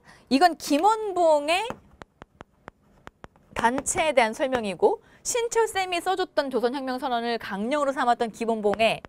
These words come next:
조선 민족 혁명당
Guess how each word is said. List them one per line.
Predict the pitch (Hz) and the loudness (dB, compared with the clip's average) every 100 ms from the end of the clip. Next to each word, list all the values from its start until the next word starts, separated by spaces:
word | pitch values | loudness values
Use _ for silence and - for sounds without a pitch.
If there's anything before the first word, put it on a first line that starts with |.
| _ - _ - | _ -20 _ -2
조선 | 226 240 247 - - - - _ - - - _ - | 0 4 2 0 -10 -20 -20 _ -20 -20 -20 _ -10
민족 | 226 226 233 196 - - _ _ _ - _ - - - - _ _ - | -4 -4 2 0 0 -20 _ _ _ -20 _ -20 -20 -20 -20 _ _ -8
혁명당 | - 285 269 269 254 254 220 160 143 | -2 0 2 0 0 2 2 2 -4